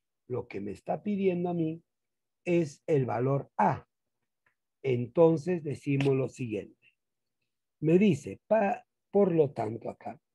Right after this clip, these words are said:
por lo tanto decimos, el valor, profesor, dice, se obtiene, se obtiene un valor A más la raíz de A más uno".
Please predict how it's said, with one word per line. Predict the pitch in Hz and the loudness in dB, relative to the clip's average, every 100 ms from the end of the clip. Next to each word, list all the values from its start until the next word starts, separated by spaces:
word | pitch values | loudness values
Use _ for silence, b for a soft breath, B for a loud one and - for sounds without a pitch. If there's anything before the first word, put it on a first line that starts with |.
| _ _ _ _ _ _ _ _ _ | _ _ _ _ _ _ _ _ _
por | 175 175 135 | 4 4 4
lo | 120 - | 2 0
tanto | - 110 117 - 95 | -4 -6 -6 -8 -12
decimos, | 95 - 127 139 170 _ _ _ _ _ _ _ _ _ | -12 -6 -4 -4 -6 _ _ _ _ _ _ _ _ _
el | 185 160 | 0 2
valor, | 151 151 185 226 226 | 4 2 2 2 0
profesor, | - 151 131 123 175 170 | -4 -6 -4 -4 -2 0
dice, | 175 151 175 | 0 -2 -6
se | - | -4
obtiene, | 135 - 190 165 110 87 - _ _ _ _ _ | -6 -2 2 4 2 -4 -12 _ _ _ _ _
se | - 202 | 0 6
obtiene | 196 143 - 139 107 104 - | 6 4 -2 0 0 -6 -4
un | - 202 196 | 4 4 6
valor | 160 151 156 143 | 2 4 2 2
A | 185 226 _ _ _ _ _ _ - | -2 -4 _ _ _ _ _ _ -4
más | 143 147 131 | 0 0 2
la | 143 135 | 0 0
raíz | 123 131 196 143 - - _ _ _ _ _ | -2 0 0 0 -4 -20 _ _ _ _ _
de | 127 135 135 | 0 2 4
A | 156 160 | 2 2
más | 156 143 - | 0 -2 -6
uno". | 107 90 | -14 -14